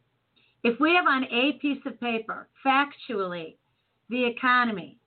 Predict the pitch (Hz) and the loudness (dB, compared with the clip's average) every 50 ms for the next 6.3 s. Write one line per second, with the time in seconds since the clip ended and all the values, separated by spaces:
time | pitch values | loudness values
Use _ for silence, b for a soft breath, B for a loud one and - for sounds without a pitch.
0 | _ _ _ _ _ _ _ - 220 240 233 247 240 233 240 240 254 247 247 - | _ _ _ _ _ _ _ -2 0 2 2 2 0 2 2 2 2 0 -2 -6
1 | 269 269 226 214 240 240 240 247 247 247 240 233 233 233 233 - - 247 233 226 | -10 -10 -6 -4 -2 -2 0 0 -2 -2 0 0 0 0 -2 -4 -2 0 0 0
2 | 226 226 220 220 214 214 208 - - 226 208 - - 226 214 - - - 226 214 | 0 0 0 2 0 0 -2 -4 -6 -8 -8 -6 -6 -6 -6 -6 -4 -4 -2 -2
3 | 202 202 - 220 214 202 208 208 - 214 202 - - - - 214 190 190 190 196 | -2 -2 0 2 2 2 2 0 -2 -6 -6 -6 -6 -6 -4 -2 0 2 2 2
4 | 190 180 - 190 202 202 190 185 202 196 202 196 190 196 190 - - 196 180 175 | 2 0 -4 -4 -2 -2 -2 -2 -4 -2 -2 0 0 -2 -2 -4 -4 -2 -2 -2
5 | 175 175 - - B B B B B B B B B B B 247 262 262 - 277 | -2 -6 -8 -12 B B B B B B B B B B B 4 4 4 4 4
6 | 277 262 247 254 240 240 | 2 4 4 4 2 2